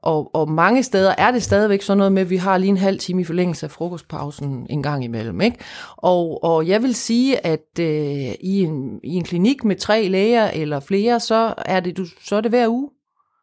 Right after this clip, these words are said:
at vi sætter os ned, og det er en time. Øh, og så en gang imellem, så er det længere tid.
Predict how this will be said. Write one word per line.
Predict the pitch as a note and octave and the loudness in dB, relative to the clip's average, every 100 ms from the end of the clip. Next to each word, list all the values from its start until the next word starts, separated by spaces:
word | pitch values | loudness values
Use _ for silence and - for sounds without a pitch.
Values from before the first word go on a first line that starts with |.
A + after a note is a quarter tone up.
| _ _ _ | _ _ _
at | F#3+ F#3+ F3+ | -2 -2 -4
vi | |
sætter | F#3 A#3 A#3 | 0 2 2
os | F#3 | 2
ned, | G#3+ A#3 - | 0 0 0
og | E3+ | -2
det | |
er | F#3+ | -2
en | |
time. | F3 A3+ B3+ D4+ _ _ _ _ _ _ - | 0 0 0 -2 _ _ _ _ _ _ -4
Øh, | G3 G3 | 0 2
og | - | 0
så | G3+ | 2
en | A#3+ G3+ | 2 4
gang | G#3+ A#3 | 4 4
imellem, | G3 A#3 G3+ - | 4 4 2 -2
så | - G#3+ G#3+ | -2 0 2
er | G3+ | 0
det | F3 F3 | -2 0
længere | F#3+ A3+ | 2 0
tid. | G#3 G3 | -2 -8